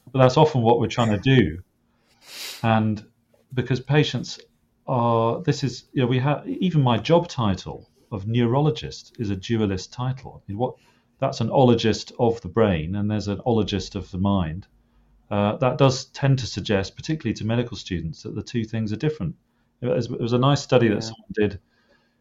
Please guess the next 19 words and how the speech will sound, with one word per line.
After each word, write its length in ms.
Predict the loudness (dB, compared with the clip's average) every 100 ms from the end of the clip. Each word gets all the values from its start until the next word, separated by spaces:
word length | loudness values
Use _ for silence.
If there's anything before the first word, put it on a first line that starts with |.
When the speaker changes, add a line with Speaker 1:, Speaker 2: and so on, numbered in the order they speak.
| _ -8
Speaker 1:
showing 400 | 0 2 4 2
that 240 | 0 -4 _
as 240 | -4 -4 -6
stu-, 320 | -12 -10 -4
medical 320 | 0 2 0
students 400 | -4 -2 -2 -2
progress 420 | -6 -2 0 -2 -4
through 140 | -8
training, 440 | -4 -2 0 0
they 120 | -2 -2
get 200 | -2 -2
more, 540 | 0 2 4 2 -2 _ _ -6
their, 180 | -4 -2
their 240 | 0 2
ideas 480 | 4 4 2 2 -2
get 180 | -6 -4
more 300 | 0 2 0
dualistic. 720 | 0 -2 -4 -8 -14 -18 -14
They, 320 | -10 -8 -10